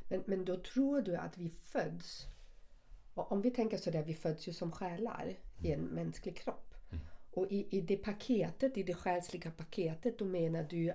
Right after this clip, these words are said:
Speaker 1: att i det ingår, så att säga, en, en skuld, en, en skamkänsla?
Speaker 2: Jag vet inte.
Speaker 1: Mm, nej.
Speaker 2: Jag
Speaker 1: Och,
Speaker 2: vet
Speaker 1: och
Speaker 2: inte.
Speaker 1: jag menar, vi, vad, vad vet vi egentligen?
Speaker 2: Nej.
Speaker 1: Vi, vi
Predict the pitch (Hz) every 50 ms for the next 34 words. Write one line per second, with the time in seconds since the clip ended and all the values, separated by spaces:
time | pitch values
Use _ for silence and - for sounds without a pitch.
0 | - - - - - - - 165 151 - 165 165 - - - 208 190 170 165 160
1 | 170 - 254 254 - - - 160 165 - 165 151 - - - - 135 - 107 131
2 | 156 - - - - - - - - - - - - - 170 160 160 - - -
3 | 170 156 156 156 - - - - - 202 190 180 165 156 151 139 - - - -
4 | - - - - - - - - - - - - 170 175 175 - 180 170 160 -
5 | - - 214 190 165 151 160 - - 220 180 156 156 - - 285 311 - - -
6 | 131 139 147 185 202 196 - - - 80 67 - 76 73 - - - - - -
7 | - - 214 - - - - - 254 226 240 285 247 - - 180 - - - -
8 | - - 151 139 147 165 208 220 220 - - 220 226 208 202 196 165 180 180 -
9 | - - - 175 170 170 - 156 151 170 170 143 165 170 220 330 - - - 415
10 | 311 180 165 - - - 165 160 180 208 196 170 202